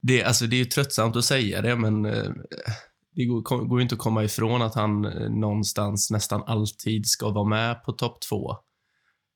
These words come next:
Eh, och han kanske var bäst, men jag väljer att sätta honom som, eh, näst bäst. Eh,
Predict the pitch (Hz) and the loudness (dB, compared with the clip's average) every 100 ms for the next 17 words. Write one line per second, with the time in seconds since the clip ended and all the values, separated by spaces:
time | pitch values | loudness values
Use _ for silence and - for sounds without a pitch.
0 | - 107 104 101 101 - _ _ _ 113 | -4 0 2 2 0 -4 _ _ _ -2
1 | 104 - - - - 139 135 139 127 107 | -2 -4 -10 -10 -4 -2 0 0 2 2
2 | 107 - 127 120 120 113 110 113 - 110 | 2 2 2 2 2 2 0 0 0 2
3 | 104 98 101 98 98 92 95 95 - - | 2 0 0 0 0 0 0 0 -2 -4
4 | 107 - - - - - 117 104 95 | -4 -4 -6 -12 -12 -6 -2 0 -2